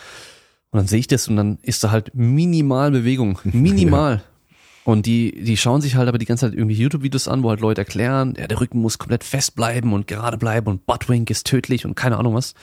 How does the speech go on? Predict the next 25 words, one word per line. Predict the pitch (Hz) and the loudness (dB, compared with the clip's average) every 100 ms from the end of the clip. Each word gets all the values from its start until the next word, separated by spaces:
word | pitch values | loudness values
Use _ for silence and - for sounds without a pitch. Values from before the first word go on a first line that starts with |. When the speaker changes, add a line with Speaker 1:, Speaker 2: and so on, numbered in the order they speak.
| - - | -20 -6
Speaker 2:
Mhm. | 92 92 98 - _ _ | 0 0 0 -6 _ _
Speaker 1:
Das | 101 107 | -2 0
ist | |
aber | 127 120 | 0 2
halt | 127 117 - - | 2 0 -6 -2
alles | 123 135 | 0 2
in | 127 | 2
so | 120 | 2
einem | 120 120 - - | 2 0 -4 -6
gewissen, | 120 117 - 120 113 - | -2 0 0 0 0 -2
in | 123 | -2
so | 123 | 2
einer | 123 - _ | 0 -2 _
Grauzone, | - 107 127 - 113 98 90 95 | -2 0 2 0 0 0 0 -4
kann | - 90 | -4 0
man | 90 | 0
sagen. | 87 87 | 0 0
Speaker 2:
Ja. | 90 | 0
Speaker 1:
Das | 85 | 0
heißt, | 98 98 - - _ | 0 0 -4 -14 _
ein | 104 98 - | -2 0 2
bisschen | 131 135 | 2 2
Bewegung | 117 113 110 | 2 2 0
hat | 104 | 0
jeder. | 98 101 85 | 0 0 0